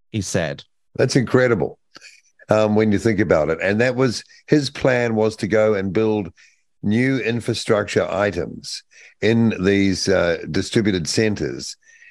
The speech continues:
Speaker 2: um, that weren't there before, sort of as one-off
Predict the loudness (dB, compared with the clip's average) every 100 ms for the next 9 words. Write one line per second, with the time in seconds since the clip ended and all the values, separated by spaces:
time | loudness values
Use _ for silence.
0 | _ -2 0 2 0 0 2 0 0 0
1 | 0 0 -2 0 0 0 -6 -10 -20 _
2 | _ _ -12 -6 2 4 4 2 0 0
3 | 2 2 2 0 -2 -12